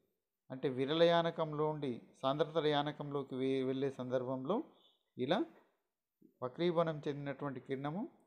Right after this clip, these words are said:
ప్రధానాక్షంపై వంగి ప్రయాణించడం మనం గమనించాలి. అదే సాంద్రత యానకంలో ఉండి విరళయానకంలోకి వెళ్ళేటప్పుడు గమనించినట్లయితే ప్రధానాక్షం వైపు కాకుండా ప్రధానాక్షం నుండి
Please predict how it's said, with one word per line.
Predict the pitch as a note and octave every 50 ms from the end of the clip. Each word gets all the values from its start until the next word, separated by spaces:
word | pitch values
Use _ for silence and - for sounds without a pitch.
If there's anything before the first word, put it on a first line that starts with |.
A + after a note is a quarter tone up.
| _ _ _ -
ప్రధానాక్షంపై | C#3+ C#3 C#3+ D3 D#3+ D#3+ D#3+ E3 D#3+ - D#3+ D3+ C#3 D#3+ D3 C3+ A#2+ - - - -
వంగి | B2 C3 C3+ D3+ D3+ D3+
ప్రయాణించడం | D3+ D#3 C#3+ C#3+ C#3 C#3 B2+ - C3+ C#3 C3+ C3
మనం | C3 C3 C3 B2+ A#2 A#2
గమనించాలి. | A#2+ A#2+ B2+ A#2+ A#2 A2 - B2 A#2 A#2 C#3 E3+ G#3+ - - _ _ _ _ _ _ _ _ _ _ _ _ _
అదే | C3+ D3+ D#3 F#3 E3+ C#3+ - - - - _ _ _ -
సాంద్రత | - D3 D3+ D#3+ F3+ F3 F3+ G3
యానకంలో | F3+ F#3 F3+ F3 F3 E3+ E3+ E3+ - E3+ E3 E3 E3 E3+
ఉండి | E3 E3 D#3 D#3+ E3 F3+ - - - -
విరళయానకంలోకి | B2+ C#3 C#3+ D#3+ E3 E3 E3 E3 D#3+ D#3 D#3 D#3+ D#3+ D3+ D3 D3+ D3 D3 -
వెళ్ళేటప్పుడు | C#3 C#3+ C3+ C#3 D3 C3+ D#3 C3+ - C#3+ C3+ C3 A#2 - - - - - C3 C3
గమనించినట్లయితే | C3+ C3+ D3 D3 D3+ C#3+ - C#3 C3 C3 B2+ - C#3 C3 B2+ - F3+ G3+ A#3+ - - - _ _ _ _ _ _ _ _ _ _ _ _ _ _ - - -
ప్రధానాక్షం | C3 C#3 D#3 F3+ F#3 F#3 F#3+ F3+ - - F3 E3
వైపు | E3 E3 D#3+ D3+ D#3
కాకుండా | D3+ - D3 C#3+ C#3+ - D#3+ D3+ D3+ C#3+ A#2+ G#2+ A2 - - - - - - - - - -
ప్రధానాక్షం | C#3 C3+ C#3 D#3+ E3 E3 F3 E3 E3 - E3+ D3+
నుండి | D3+ D3+ D3 C#3 B2+ A2 -